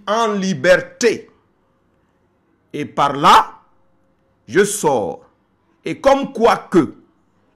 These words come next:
ils ont réussi à fermer les médias, à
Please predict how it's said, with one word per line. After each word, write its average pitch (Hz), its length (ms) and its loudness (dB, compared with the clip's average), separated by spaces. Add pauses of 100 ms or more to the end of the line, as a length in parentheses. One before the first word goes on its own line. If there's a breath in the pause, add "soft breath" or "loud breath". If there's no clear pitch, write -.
ils 165 200 -4
ont 170 100 2
réussi 220 600 0
à 311 140 0
fermer 226 640 2
les 170 160 4
médias, 147 680 0 (680)
à - 220 -2